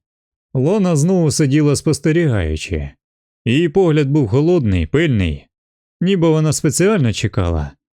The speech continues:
"Зламаєшся чи вистоїш?"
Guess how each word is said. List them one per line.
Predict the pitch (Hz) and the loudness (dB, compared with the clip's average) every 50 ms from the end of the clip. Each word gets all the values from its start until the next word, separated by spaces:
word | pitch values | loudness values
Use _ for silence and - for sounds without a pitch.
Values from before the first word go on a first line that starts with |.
| _ _ _ _ _ _ _ - | _ _ _ _ _ _ _ -6
"Зламаєшся | 123 110 117 127 135 165 220 240 220 131 92 - - - 95 78 71 - - _ | -2 0 0 0 0 0 0 0 0 -2 -2 -4 -4 -4 -4 -4 -6 -10 -12 _
чи | - - 220 | -4 -2 0
вистоїш?" | 233 220 143 95 - - - 85 80 80 73 - - - | 0 0 0 0 -2 -4 -4 -2 -2 -2 -4 -4 -6 -6